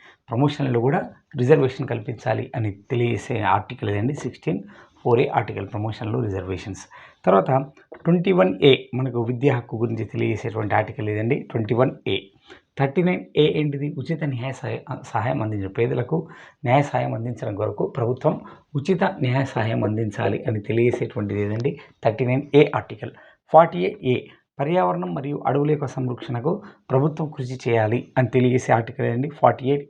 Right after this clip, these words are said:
ఏ. నెక్స్ట్ ఫిఫ్టీ ఎయిట్ ఏ ప్రాథమిక విధులు, మొత్తం పదకొండు ప్రాథమిక విధులు ఉంటాయి. ఫిఫ్టీ వన్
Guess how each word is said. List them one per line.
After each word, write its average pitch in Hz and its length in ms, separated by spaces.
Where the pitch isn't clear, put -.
ఏ. 107 80
నెక్స్ట్ 175 260
ఫిఫ్టీ 170 300
ఎయిట్ 196 220
ఏ 143 220
ప్రాథమిక 139 540
విధులు, 123 420
మొత్తం 117 240
పదకొండు 123 360
ప్రాథమిక 117 460
విధులు 110 220
ఉంటాయి. 113 240
ఫిఫ్టీ 135 340
వన్ 143 300